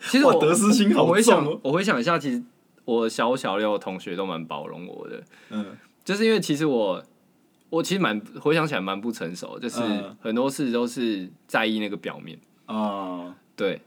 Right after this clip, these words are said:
Speaker 1: 然后就觉得，
Speaker 2: 可是正常吧，你
Speaker 1: 就觉得票数不够。
Speaker 2: 嗯。
Speaker 1: <laughs> 都赢了还觉得票数不够，<laughs> 那其他对手听到会怎么样？
Speaker 2: 对啊。
Speaker 1: 对吧？
Speaker 2: 你知道这个叫什么？执念。
Speaker 1: <laughs> 然后就是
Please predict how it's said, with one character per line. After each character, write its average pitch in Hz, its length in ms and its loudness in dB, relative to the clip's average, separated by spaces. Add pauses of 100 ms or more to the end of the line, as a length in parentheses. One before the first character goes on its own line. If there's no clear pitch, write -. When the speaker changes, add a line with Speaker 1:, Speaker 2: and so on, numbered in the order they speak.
Speaker 1:
然 107 140 -12
后 131 180 2
就 233 100 -2
觉 - 0 -
得， - 0 -
Speaker 2:
可 156 140 -2
是 156 60 0
正 139 100 0
常 131 120 -2
吧， 135 180 0
你 131 100 2
Speaker 1:
就 165 80 -2
觉 170 80 -4
得 165 60 -2
票 160 240 0
数 147 200 -2
不 107 140 -12 (140)
够。 - 260 -4
Speaker 2:
嗯。 131 360 -2
Speaker 1:
<laughs> 240 120 0
都 240 160 6
赢 - 180 0
了 151 120 2
还 151 120 2
觉 165 120 2
得 165 60 4
票 196 200 4
数 175 180 2
不 135 200 -4
够， 131 180 0 (160)
<laughs> - 220 -2
那 240 100 4
其 240 160 2
他 185 160 4
对 185 220 2
手 127 160 2
听 151 200 -4
到 160 140 4
会 147 80 2
怎 120 160 -4
么 92 80 -10
样？ 104 180 -6 (160)
Speaker 2:
对 294 320 6
啊。 - 140 2 (400)
Speaker 1:
对 156 100 -2
吧？ 143 140 0 (300)
Speaker 2:
你 - 80 0
知 175 60 4
道 208 60 8
这 214 120 6
个 196 60 6
叫 196 60 6
什 165 80 2
么？ 110 160 -2 (140)
执 151 460 -2
念。 185 280 8 (840)
Speaker 1:
<laughs> - 1000 -8
然 220 160 4
后 285 100 6
就 262 160 0
是 262 260 0